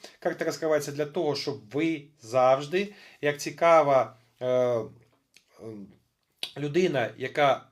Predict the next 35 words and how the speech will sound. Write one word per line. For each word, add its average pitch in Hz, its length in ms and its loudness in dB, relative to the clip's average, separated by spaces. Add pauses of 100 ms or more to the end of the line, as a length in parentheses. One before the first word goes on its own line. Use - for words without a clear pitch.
ще - 240 -6
хоче 143 640 -4 (120)
отримати 117 760 -8
гарні 117 420 -2
врожаї 110 480 -8
з 117 100 -16
мінімальними 117 640 -8
затратними 110 540 -6
частинами, 113 680 -12 (1080)
будь 143 160 -8
ласка, 120 500 2 (300)
е, 110 520 -6 (260)
пригайте 156 400 -2
к 143 120 -12
нам 135 160 -2
на 123 100 -8
корабль. 131 440 0 (160)
Цей - 180 -16
корабль 127 440 2 (160)
іде 123 520 -4
дуже 117 340 -8
впевнено. 117 580 -8 (880)
Я 156 140 2
бажаю 147 280 2
всім 120 300 -6
успіхів. 151 640 -10
Е, 135 280 -2
якщо 147 320 -6
будуть 143 240 -8
ще - 180 -4
питаннячка, 120 640 -6
будь 117 180 -16
ласка, 127 380 0
завжди 107 460 -4
раді. 92 420 -8